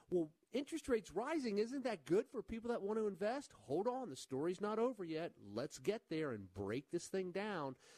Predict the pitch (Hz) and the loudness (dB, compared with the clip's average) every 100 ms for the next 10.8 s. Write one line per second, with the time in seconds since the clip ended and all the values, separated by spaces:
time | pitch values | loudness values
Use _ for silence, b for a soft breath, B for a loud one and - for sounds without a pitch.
0 | B B - 123 127 139 143 135 160 151 | B B -2 0 2 0 0 -2 0 0
1 | 131 143 - 143 147 165 156 156 143 117 | 0 -2 -2 -4 -4 -6 -4 -2 -2 0
2 | 123 147 165 - 151 147 143 160 160 - | 0 -2 -6 -4 -2 0 0 -2 -2 -2
3 | 180 214 170 104 - 92 90 90 - _ | -2 0 -2 -2 -2 -4 -4 -6 -8 _
4 | _ _ _ _ _ _ _ - 160 151 | _ _ _ _ _ _ _ -2 0 0
5 | 190 226 190 139 - - 131 123 117 B | 0 0 0 -2 -6 -4 -4 -4 -10 B
6 | B B 127 117 - 240 294 233 180 - | B B -4 -2 -2 0 0 0 -4 -4
7 | 143 131 - 135 117 107 107 110 - 101 | -4 -4 -4 -6 -6 -6 -4 -4 -6 -12
8 | - 85 90 95 - B B B 120 117 | -10 -8 -8 -10 -14 B B B -4 -2
9 | 113 107 - 131 117 113 139 139 160 151 | -2 -6 -6 -6 -4 -4 -2 0 -2 -4
10 | 131 131 110 101 101 95 95 | -2 -2 -2 -4 -4 -4 -6